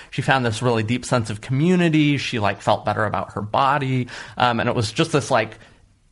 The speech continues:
yeah, just this transformative thing, and it's become this integral part of her, her life and ideology in the decades since then. And, like, that was really compelling to me that, like,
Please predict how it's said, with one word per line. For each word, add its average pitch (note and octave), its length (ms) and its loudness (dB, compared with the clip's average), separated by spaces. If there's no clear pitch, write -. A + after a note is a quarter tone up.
yeah, G#3+ 360 6
just F#3+ 200 0
this G3 140 0
transformative D#3 640 2
thing, G#3+ 280 0
and C#3+ 80 2
it's C3+ 140 0
become C#3 400 0
this B2 200 0
integral C3 380 0
part B2+ 240 0
of A2 120 -2
her, A2 420 0
her A2 380 0
life A2+ 500 0
and G#2+ 140 2
ideology G#2+ 880 0
in G#2 140 -2
the G#2 80 0
decades G#2 420 0
since A#2+ 320 -2
then. G#2+ 220 2
And, A2 240 0
like, - 160 0
that F3+ 100 4
was D#4+ 120 0
really F4 220 2
compelling D3+ 680 0
to A#2 140 -4
me G#2+ 160 2
that, A2+ 180 0
like, A#2+ 200 2